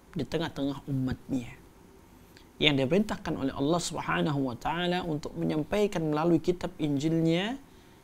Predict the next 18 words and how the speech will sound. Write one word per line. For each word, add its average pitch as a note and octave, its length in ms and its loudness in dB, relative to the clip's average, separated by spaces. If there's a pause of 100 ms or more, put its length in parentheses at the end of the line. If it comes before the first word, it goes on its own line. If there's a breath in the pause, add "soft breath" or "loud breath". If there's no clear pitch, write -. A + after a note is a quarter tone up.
(300 loud breath)
akan G3 320 0
kedatangan G3+ 800 -2 (540)
Muhammad A3+ 640 2 (180)
sallallahu F3 880 0
alaihi F3 400 0
wasallam B3+ 640 -2 (320)
yang E3+ 160 4
menjadi F#3 320 2
penutup F#3 400 0
para B2+ 240 -2
nabi. B2+ 320 -8 (1900 loud breath)
Allah A#3 160 4
Subhanahu E3 640 2
wa C3+ 80 -2
taala E3 160 0
berfirman, C#3 800 0
"Wa C3 160 -2
idh - 80 -8